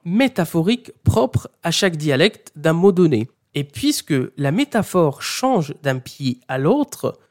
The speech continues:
le sens se modifie aussi en conséquence. On a vu ça dans l'expression échelonnac, lorsque le mot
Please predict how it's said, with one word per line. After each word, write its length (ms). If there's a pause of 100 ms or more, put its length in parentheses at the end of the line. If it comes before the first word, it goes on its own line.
(140)
le 120
sens 520
se 180
modifie 580
aussi 360
en 80
conséquence. 720 (640)
On 140
a 100
vu 180
ça 380 (200)
dans 140
l'expression 840 (280)
échelonnac, 880 (240)
lorsque 380
le 200
mot 420